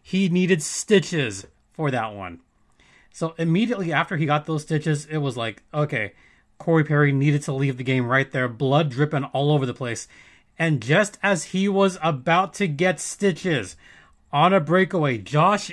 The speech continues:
Anderson scored the game-winning goal for Montreal, and that gave Montreal a two to one series lead. They won that one three to two. But the best part about that whole thing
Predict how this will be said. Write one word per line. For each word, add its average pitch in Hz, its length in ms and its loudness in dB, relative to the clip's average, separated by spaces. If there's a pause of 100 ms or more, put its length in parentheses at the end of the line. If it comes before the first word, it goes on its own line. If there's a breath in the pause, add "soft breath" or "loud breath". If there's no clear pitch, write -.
Anderson 160 520 0
scored 196 460 0
the 165 80 0
game-winning 151 880 2
goal 139 220 0
for 127 180 -10
Montreal, 139 960 -2 (600 soft breath)
and 151 140 2
that 185 260 2
gave 185 240 2
Montreal 165 520 0
a 160 120 -2
two 208 440 2
to 262 100 6
one 208 480 2
series 208 720 0
lead. 175 540 -4 (460 soft breath)
They 165 120 0
won 175 360 4
that 185 180 2
one 170 160 0
three 190 200 0
to 180 80 2
two. 156 280 -4 (240 loud breath)
But 214 160 -4
the 233 100 0
best - 420 0
part 202 240 6
about 190 460 0
that 165 280 -4
whole 202 280 0
thing 135 420 -4